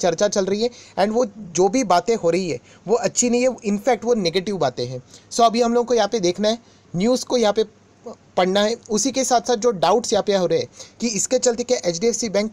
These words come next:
क्रैश हो जाएगा, क्या येस बैंक की तरह गिर जाएगा, इस-, ऐसे भी कमेंट्स यहाँ पे आ रहे हैं, तो सारी चीज़ों को मैं डिटेलली यहाँ पे एक्सप्लेन करने वाला हूँ, तो एक एक पॉइंट को यहाँ पे समझते हैं। तो सबसे पहले अगर मैं बात करूँ फॉर्मेलिटी के हिसाब से, आप देख सकते हो पन्द्रह सौ का ये स्टॉक नज़र आ रहा है,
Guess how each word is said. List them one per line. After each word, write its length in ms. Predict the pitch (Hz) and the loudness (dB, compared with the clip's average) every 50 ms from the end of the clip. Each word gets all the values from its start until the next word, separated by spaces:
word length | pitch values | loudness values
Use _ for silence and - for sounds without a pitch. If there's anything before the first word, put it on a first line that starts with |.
| - - | -2 0
क्रैश 280 | 180 185 214 214 - | 2 2 4 2 2
हो 60 | 214 | 0
जाएगा, 300 | 190 208 208 190 208 220 - - - - _ - | 0 0 0 0 0 -4 -4 -8 -18 -8 _ 0
क्या 80 | 214 | 0
येस 320 | 208 175 175 196 214 202 208 | 2 2 0 0 0 0 0
बैंक 200 | 254 240 233 226 | -2 -2 0 -2
की 80 | 247 | -2
तरह 200 | - 226 226 220 | 0 0 2 2
गिर 180 | 185 170 175 185 | 2 0 0 0
जाएगा, 280 | 185 202 196 190 208 - 214 | 2 0 0 0 -2 -4 -4
इस-, 140 | 196 185 - _ _ _ - | -8 -10 -10 _ _ _ -4
ऐसे 220 | 151 160 - - 202 | -4 -2 0 -2 -2
भी 80 | 220 | -2
कमेंट्स 360 | 202 214 196 202 208 202 - | 0 0 0 2 0 0 0
यहाँ 100 | 208 180 | 0 0
पे 80 | - 202 | 2 0
आ 80 | 196 190 | 0 0
रहे 100 | 202 233 | 0 -4
हैं, 280 | - - - - - - | -6 -10 -20 -14 -6 -4
तो 80 | 233 | -4
सारी 360 | - - - 208 208 226 262 | -2 0 2 2 2 2 2
चीज़ों 320 | 226 - 233 202 233 226 220 | 0 -2 -2 0 -2 -2 0
को 160 | 220 233 180 | 0 -2 0
मैं 160 | 180 202 214 180 143 139 | 0 0 -2 -2 -4 -6
डिटेलली 420 | 170 170 - 226 233 226 214 220 | -6 -4 -2 0 0 0 0 0
यहाँ 140 | 214 202 196 | 0 0 0
पे 60 | - | 0
एक्सप्लेन 400 | - 170 151 - - 202 202 208 | -4 -4 -6 -6 -2 -2 0 0
करने 240 | 202 208 190 185 196 | 0 0 0 0 0
वाला 160 | 190 196 214 | 0 0 0
हूँ, 80 | 247 254 - - - _ | -2 -2 -6 -12 -6 _
तो 80 | - 226 | -2 0
एक 220 | - 214 202 254 | 0 0 0 0
एक 120 | 254 240 - | -2 -2 0
पॉइंट 200 | 226 208 208 202 | 0 0 0 0
को 100 | 202 214 | 0 0
यहाँ 140 | 190 165 - | 0 2 2
पे 120 | 214 262 - - - - - | 0 -2 -4 -6 -12 -16 -6
समझते 460 | - - - 143 139 - - 135 123 | -2 0 0 0 0 -2 -2 -4 -4
हैं। 160 | 131 120 123 - _ _ _ - - _ _ - - _ _ _ _ _ _ _ _ _ _ _ _ _ _ _ _ _ _ _ - | -4 -6 -10 -16 _ _ _ -20 -20 _ _ -20 -20 _ _ _ _ _ _ _ _ _ _ _ _ _ _ _ _ _ _ _ -2
तो 100 | 220 247 | -2 0
सबसे 300 | - 254 226 - 302 269 | 0 0 0 -2 -2 -2
पहले 180 | 277 262 269 | 0 2 2
अगर 180 | 262 247 247 254 | 2 2 2 2
मैं 160 | 262 254 226 | 0 2 2
बात 200 | 202 190 208 208 - | 2 2 2 0 -2
करूँ 120 | 240 254 | -4 -2
फॉर्मेलिटी 480 | - 185 165 175 190 202 202 196 214 208 | 0 0 2 2 2 0 0 -2 -4 -4
के 120 | 208 220 | -2 -2
हिसाब 240 | 208 202 220 214 208 | -2 0 0 -2 0
से, 120 | - 233 | 2 0
आप 100 | 208 190 156 | 0 0 2
देख 200 | 143 160 170 - | 0 -2 -2 -2
सकते 200 | 208 196 - 208 | -4 -4 -4 -4
हो 80 | - - | -2 -2
पन्द्रह 260 | 160 151 160 170 180 | 0 0 2 0 0
सौ 120 | - 185 | 0 -2
का 120 | - 185 180 | 0 0 0
ये 80 | 180 | 0
स्टॉक 320 | 180 - 170 151 170 160 175 | 0 0 0 0 0 0 -2
नज़र 260 | 170 160 175 170 170 | -2 0 2 2 4
आ 60 | 160 | 4
रहा 120 | 165 175 | 2 2
है, 240 | 196 - - _ _ | -2 -4 -10 _ _